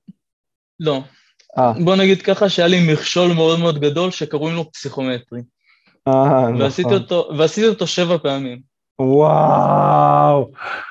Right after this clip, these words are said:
Speaker 2: אני לא מאמין עליך, שמע, אתה מטורף, אחי, רק על זה.
Speaker 1: אני באמת לא,
Speaker 2: וואו.
Speaker 1: אחי, זה מספר מ-, זה מספר
Speaker 2: זה,
Speaker 1: מטורף.
Speaker 2: זה יותר קשה
Speaker 1: מספר
Speaker 2: מכל
Speaker 1: מטורף.
Speaker 2: שנות האימונים. מה זה, אחי, זה מטורף. כאילו, לא התייאשת. וואו.
Speaker 1: בוא נגיד, אחרי החמישה הראשונים כבר הגעתי לרמת ייאוש מסוימת.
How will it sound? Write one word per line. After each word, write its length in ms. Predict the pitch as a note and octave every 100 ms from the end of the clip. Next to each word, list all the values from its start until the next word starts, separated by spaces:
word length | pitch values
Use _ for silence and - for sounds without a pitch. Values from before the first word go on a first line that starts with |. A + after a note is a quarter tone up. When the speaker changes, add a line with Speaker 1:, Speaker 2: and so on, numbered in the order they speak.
| -
Speaker 2:
אני 160 | D#3 F3
לא 100 | F#3
מאמין 420 | F3 E3+ F3+ F#3+
עליך, 380 | F#3 E3+ D#3+ D#3
שמע, 260 | E3 D#3+
אתה 200 | C3+ -
מטורף, 600 | C#3+ D#3 A#2+ B2+ B2 -
אחי, 320 | A2 - C3+ B2
רק 220 | C#3+ C#3+
על 120 | B2
זה. 360 | B2 D3+ F3+ F#3
Speaker 1:
אני 120 | D#3
באמת 380 | D3+ F3 G3+ G#3+
לא, 60 |
Speaker 2:
וואו. 300 | G3 C#3 B2
Speaker 1:
אחי, 160 | A2+ A3
זה 120 | F3+
מספר 380 | D#3+ - - G3+
מ-, 220 | A3+ A3
זה 200 | D#3 D#3+
מספר 340 | E3+ - -
Speaker 2:
זה, 60 | G3+
Speaker 1:
מטורף. 640 | A3 B2+ D#3+ C#3+ C3 - -
Speaker 2:
זה 140 | C#3
יותר 220 | C#3+ F3
קשה 240 | E3 F3+ F#3+
Speaker 1:
מספר 160 | F3
Speaker 2:
מכל 120 | F#3 F3+
Speaker 1:
מטורף. 200 | - D#3+
Speaker 2:
שנות 120 | D#3+ D#3
האימונים. 420 | D3 C#3+ C#3 B2+ B2+ _
מה 180 | D3+ F3
זה, 140 | F3 D#3+
אחי, 160 | F3+
זה 80 | C#3+
מטורף. 460 | B2+ B2+ D#3 C#3+ - _ _
כאילו, 400 | D#3+ D3 C#3 C#3
לא 60 | D3+
התייאשת. 400 | D#3+ D#3+ D#3+ - A2+ - _ _ -
וואו. 380 | C3 C#3 A#2 A2 _ _ _ _ _ _ _ _ _ _ -
Speaker 1:
בוא 160 | F3+
נגיד, 260 | G#3+ G#3+ F#3+
אחרי 200 | F3 G3+
החמישה 500 | G#3 F#3 E3 - F#3
הראשונים 540 | F3+ D#3+ D#3 D#3+ E3+
כבר 140 | D3+ D#3
הגעתי 360 | D3 C#3 -
לרמת 540 | D#3 C#3+ C#3+ D3+ D3+ C#3+
ייאוש 360 | C3+ E3 -
מסוימת. 640 | E3 - C#3 C#3+ E3 G#3+